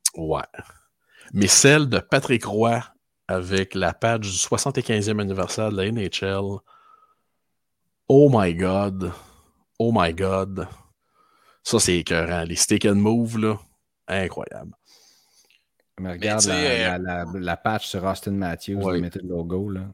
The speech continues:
Speaker 2: Aïe, aïe.
Speaker 3: Mais tu sais, on se rappelle qu'en deux mille vingt vingt et un, tu sais, Robertson, c'était loin d'être la plus grosse recrue du produit.
Speaker 1: Absolument.
Speaker 3: C'était un gars qui était, euh, sorti en deuxième ronde,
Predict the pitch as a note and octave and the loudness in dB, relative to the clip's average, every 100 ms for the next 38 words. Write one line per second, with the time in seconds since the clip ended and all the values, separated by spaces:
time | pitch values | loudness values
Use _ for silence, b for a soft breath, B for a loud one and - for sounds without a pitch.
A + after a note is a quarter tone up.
0 | _ - F#2+ F#2 - _ _ _ D2 C#2+ | _ -10 -8 -10 -14 _ _ _ -16 -12
1 | E2 D2+ A#1+ A#1 A1 - _ _ _ _ | -10 -10 -14 -20 -20 -20 _ _ _ _
2 | _ G2+ - A#2 A2 G#2+ C3+ C#3+ G#2+ G#2 | _ -12 -10 -6 -6 -4 -6 -4 -4 -6
3 | A2 G#2 B2 B2 G#2 G#2 A2+ - A2 G#2 | -10 -8 -6 -6 -6 -8 -8 -8 -6 -6
4 | G#2 B2 B2 - F#2+ G2 G#2 G2 F#2+ F#2+ | -6 -10 -10 -8 -8 -8 -10 -10 -8 -10
5 | - G2+ G2+ G#2+ - G2 - G#2 - - | -12 -20 -16 -14 -12 -14 -16 -18 -16 -14
6 | G2+ F#2+ G2+ A2 B2+ - B2 - F#2+ F#2 | -14 -14 -18 -20 -4 0 0 0 0 2
7 | B2 A2+ A2 A2+ A#2+ A#2+ A#2 G#2 A2 G#2+ | 2 0 -2 -2 -2 -4 -4 -4 -2 -2
8 | G#2+ - G#2 A2 A2 G#2+ G#2 G2+ G2 A#2+ | -4 -8 -8 -10 -8 -10 -10 -10 -12 -14
9 | B2 | -18